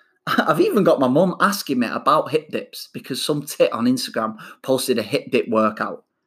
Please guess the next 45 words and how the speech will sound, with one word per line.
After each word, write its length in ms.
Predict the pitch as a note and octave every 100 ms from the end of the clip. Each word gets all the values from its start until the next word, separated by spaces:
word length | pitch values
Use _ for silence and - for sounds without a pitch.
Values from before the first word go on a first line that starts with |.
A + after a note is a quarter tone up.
| _ _ _ _ _ _ _ _ -
Now, 140 | D#3
my 120 | D#3+
mum's 280 | F3 G3+ -
sixty, 480 | - - - B2 G2+ _ _ _ _ _ -
and 120 | A#2+
now 180 | C#3+ D#3+
she's 220 | C3+ A#2+
got 260 | A#2+ -
body 320 | C#3+ C#3 C3 A#2+
image 240 | A2 G#2+
issues. 460 | G2 A2+ G2+ - - _ _ _ _
She 160 | - D#3+
didn't 280 | G#3 A#3+ A#3+
give 140 | E3
a 80 | C3+
shit 400 | - - F#4 A#4
about 280 | D#3 C#3 G#2+
her 60 |
hip 260 | B2 D3+ -
dips, 240 | C3 - - _ _ _ -
dips 220 | C#3 -
back 280 | D#3 D3 B2+
in 80 |
the 120 | B2 C3
eighties 340 | E3 - A#2
when 140 | A#2+
she 100 | B2
was 160 | B2 A2+
in 120 | A#2+
Ibiza, 600 | A2 C3 F3 G3 - E3+ _ _ _ _ _ _
but 80 | -
all 220 | G#3 G#3+
of 80 | F3+
a 60 |
sudden, 500 | - A#3+ F#3+ G3+ - _ _ _
she 160 | - F3+
does. 440 | A3 C4+ G#3+ - _ _ _
So 140 | - G3+
you 120 | C4
need 200 | D4 -
to 120 | -
ask 200 | G3 B3
yourself, 400 | C#4 - D3 B2
did 240 | - G3 G3
this 400 | G3+ - -